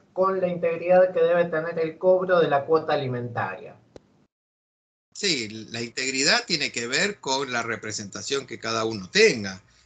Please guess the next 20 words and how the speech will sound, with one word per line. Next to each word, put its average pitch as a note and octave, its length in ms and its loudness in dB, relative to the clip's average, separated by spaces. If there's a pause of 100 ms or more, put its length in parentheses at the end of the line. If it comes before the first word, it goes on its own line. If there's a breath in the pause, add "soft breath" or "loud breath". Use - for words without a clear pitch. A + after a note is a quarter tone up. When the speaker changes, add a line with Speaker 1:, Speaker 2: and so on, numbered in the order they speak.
(100)
Speaker 2:
El, G#2 320 -8
a A2 80 -4
ver, C3 220 2
el, G#2 260 -8
el G2+ 180 -8
proceso E3 440 -2
alimentario C3 800 0
no D3+ 140 -2
es G3 220 -4
un C3 480 -6
bill F3 300 2
de D3+ 60 -2
indemnidad C#3 840 0
para C3 240 0
pedir C#3 220 -6
lo C3 120 -6
que A2 100 -10
se A2+ 140 -8
me A#2 100 -4
antoje. G#2 560 -8